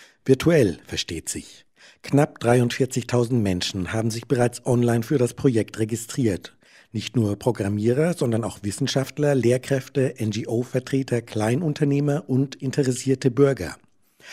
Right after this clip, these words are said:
Dabei geht es darum, in interdisziplinären Teams konkrete Lösungen für die jetzt entstandenen Probleme zu finden.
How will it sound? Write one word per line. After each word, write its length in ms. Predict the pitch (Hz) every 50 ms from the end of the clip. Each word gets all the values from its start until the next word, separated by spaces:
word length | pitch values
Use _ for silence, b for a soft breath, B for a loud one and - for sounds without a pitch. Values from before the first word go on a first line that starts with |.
| B B B B B
Dabei 280 | 143 165 160 170 156
geht 220 | 135 - 151 - 143
es 140 | 127 -
darum, 440 | - 135 151 160 127 110 113 127 151
in 160 | 180 139 147
interdisziplinären 1160 | - - 175 165 - 147 131 151 139 - - - 143 - - 123 123 123 120 117 110 107 104 -
Teams 380 | - 147 147 156 165 - -
konkrete 540 | - - 113 113 - - - 156 170 - 160
Lösungen 580 | 143 139 147 165 156 131 127 113 110 113 123 131
für 160 | - 156 151
die 140 | 156 160 123
jetzt 320 | 107 101 - - - -
entstandenen 640 | 127 110 - - 120 113 117 - - 123 120 123 123
Probleme 460 | - 139 113 110 117 123 127 135 131
zu 100 | - -
finden. 560 | - - 107 95 - - - 87 80 71 -